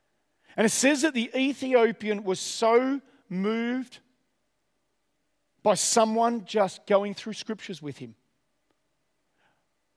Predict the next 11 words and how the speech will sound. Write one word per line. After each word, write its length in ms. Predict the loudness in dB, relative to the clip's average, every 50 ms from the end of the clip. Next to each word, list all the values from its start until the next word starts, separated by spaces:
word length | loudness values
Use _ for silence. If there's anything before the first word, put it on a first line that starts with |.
| _ 2
by, 260 | 6 8 8 8 8
by, 380 | 6 4 6 8 8 8 6 6
by 200 | 4 6 4 6
just 240 | 6 4 2 2 4
taking 440 | 8 8 8 8 6 2 -6 -8
some 200 | -6 -6 -6 -6
time 540 | -6 -8 -6 -4 -2 0 2 2 2 0 0 0
and 100 | 0 0
listening 460 | 0 0 -2 -2 -4 -6 -8 -10 -10 -12
to 220 | -14 -14 -14 -12
him, 280 | -8 -8 -8 -8 -10